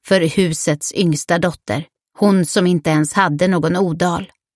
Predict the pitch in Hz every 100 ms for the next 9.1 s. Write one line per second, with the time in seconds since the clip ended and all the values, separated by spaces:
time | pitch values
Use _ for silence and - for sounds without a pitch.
0 | _ _ _ _ _ _ _ _ _ _
1 | _ _ _ - 233 226 208 247 226 -
2 | 165 160 160 156 160 160 156 - - -
3 | 185 180 202 190 147 185 175 - 196 160
4 | 160 175 - 170 170 165 160 170 170 165
5 | 160 165 185 156 147 190 180 160 _ _
6 | _ _ _ _ 185 190 185 180 175 175
7 | 175 - 196 - - 180 202 196 - 170
8 | 160 - 165 160 156 165 190 196 - 190
9 | 185